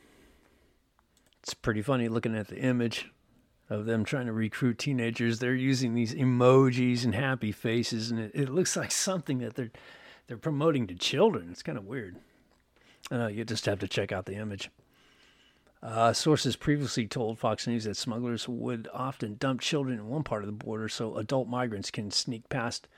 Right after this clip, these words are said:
As Border Patrol is overwhelmed with dealing with the children, often they will get through unfinished gaps in the border wall. Sources told Fox News the recruited kids often use their parents'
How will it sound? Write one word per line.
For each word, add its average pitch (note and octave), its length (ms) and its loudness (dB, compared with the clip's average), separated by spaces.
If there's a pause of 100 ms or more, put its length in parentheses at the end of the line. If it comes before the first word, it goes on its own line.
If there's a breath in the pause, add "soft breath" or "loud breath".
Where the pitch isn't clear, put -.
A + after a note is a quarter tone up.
(520 loud breath)
As A#2 260 -4
Border C#3 280 2
Patrol C3 420 -2
is A#2+ 140 -2
overwhelmed C3+ 640 2
with A#2 180 0
dealing B2+ 360 0
with A2+ 100 0
the A2 80 -4
children, A#2+ 540 4
often A#2 400 0
they G#2+ 120 -2
will G2+ 300 -4 (340 loud breath)
get B2+ 160 4
through C3+ 220 4
unfinished C#3 560 2
gaps B2 420 -2 (140)
in D3 200 -2
the A#2+ 80 0
border A#2 360 -2
wall. G#2+ 420 -8 (920 soft breath)
Sources B2 460 0
told G#2+ 200 0
Fox A2 320 2
News B2 280 0
the G#2+ 80 -6
recruited A2 420 -4
kids A#2 320 -2
often A2 380 -6
use A#2 180 0
their F#2+ 140 -6
parents' D3 580 2